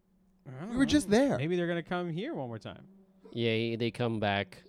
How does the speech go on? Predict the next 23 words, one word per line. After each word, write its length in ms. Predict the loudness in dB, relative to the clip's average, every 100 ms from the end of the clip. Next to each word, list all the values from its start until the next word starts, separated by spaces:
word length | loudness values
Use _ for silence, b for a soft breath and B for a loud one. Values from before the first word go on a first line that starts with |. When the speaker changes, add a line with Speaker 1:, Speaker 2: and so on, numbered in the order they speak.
| -8
Speaker 3:
on 180 | -4 0
April 300 | 0 -2 -2
ninth. 380 | -2 -4 -6 -10 -20 b b b b b b b b _ _ -14
And 1000 | -8 -6 -4 -4 -4 -6 -6 -6 -8 -10 B B B B B B B B
Speaker 2:
The 60 | -12
Spurs 280 | 0 2 4
come 200 | 2 0
to 100 | 0
us 160 | -2 -4
the 100 | -8
next 280 | -10 -12 -10
day, 280 | -8 -8 -12 _ _ _ _ _ -10
and 100 | -6
then 140 | -4
we 220 | -4 -4
go 160 | -4 -6
to 60 | -6
Phoenix. 680 | -10 -12 -12 -18 -20 -20 -20 _ _ _ _ _ _ _ _ _ _ _ _ _ _ _ -4
Speaker 3:
And 200 | 0 4
we 120 | 4
have 300 | 4 2 0
March 380 | 2 2 2 -2
sixteenth 880 | -6 -6 -6 -2 -2 -2 -6 -16 -16